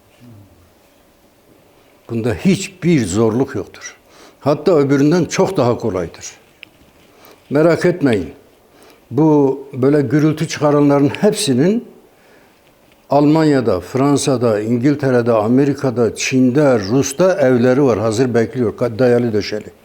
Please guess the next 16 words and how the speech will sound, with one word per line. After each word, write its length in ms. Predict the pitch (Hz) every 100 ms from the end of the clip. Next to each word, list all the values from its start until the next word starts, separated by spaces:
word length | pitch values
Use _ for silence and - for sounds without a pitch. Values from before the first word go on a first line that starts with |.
| _ _ - - - _
Nasıl 380 | 113 147 185 185
ki 240 | 135 156
Türkiye'de 520 | - 156 156 143 147 113
ciddi 320 | 143 139 175
bir 100 | 151
hareket 520 | 139 135 120 135 131
oldu, 400 | 131 139 214 254 - - - - _ _ _
hepsi 540 | - 139 156 - 147
sıçan 500 | - - - 180 165
gibi 420 | 135 151 175 143
bu 140 | 143 131
gemiyi 340 | 127 127 143
terk 240 | 135 131
edeceklerdir. 800 | 131 104 98 95 104 95 - - _ _ _ _ _ _ _ _ _ _ -
Tehlike 440 | 117 107 113 123
anında 520 | 123 110 104 101 98